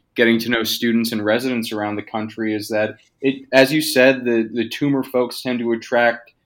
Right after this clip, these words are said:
the laboratory, basic science, uh, wet bench oriented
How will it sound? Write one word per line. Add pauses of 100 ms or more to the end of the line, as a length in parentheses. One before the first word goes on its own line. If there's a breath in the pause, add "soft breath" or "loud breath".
(240)
the
laboratory,
basic
science,
uh,
wet
bench
oriented